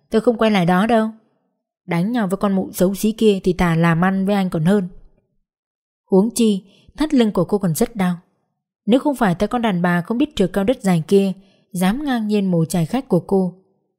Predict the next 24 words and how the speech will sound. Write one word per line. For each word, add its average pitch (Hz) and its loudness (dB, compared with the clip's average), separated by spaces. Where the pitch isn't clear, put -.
cô 196 2
nhất 196 0
định 214 2
sẽ - -4
không 196 -2
mất 277 -4
bình 170 2
tĩnh 196 0
đến 240 0
nỗi 220 -4
đánh 214 -4
nhau 214 -4
ngay 175 0
trước 233 0
mặt 175 -2
khách." 214 -4
Nghe 190 2
vậy, 180 2
Lâm 214 4
Tiêu 196 6
Kiều 180 4
mới 170 0
buông 196 4
tay, 175 0